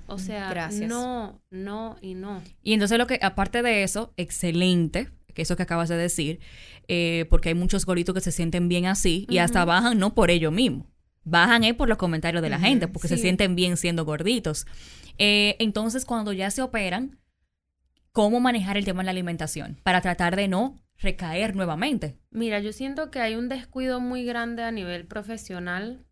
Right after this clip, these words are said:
Speaker 1: no solo con el tema psicológico, sino con el tema de la desnu-, de la nutrición.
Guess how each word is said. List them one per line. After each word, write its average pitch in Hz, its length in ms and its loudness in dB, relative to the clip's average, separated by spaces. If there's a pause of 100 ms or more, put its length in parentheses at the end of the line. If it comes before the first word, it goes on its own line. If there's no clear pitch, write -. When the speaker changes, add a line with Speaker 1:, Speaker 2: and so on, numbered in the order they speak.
(280)
Speaker 1:
no 196 260 -8
solo 226 640 -8
con 202 140 -10
el 180 100 -10
tema 190 260 -8
psicológico, 208 720 -8
sino 196 300 -10
con 185 120 -8
el 180 120 -10
tema 175 260 -8
de 208 80 -8
la 214 160 -6
desnu-, 175 260 -12
de 175 340 -8
la 175 100 -8
nutrición. 180 640 -10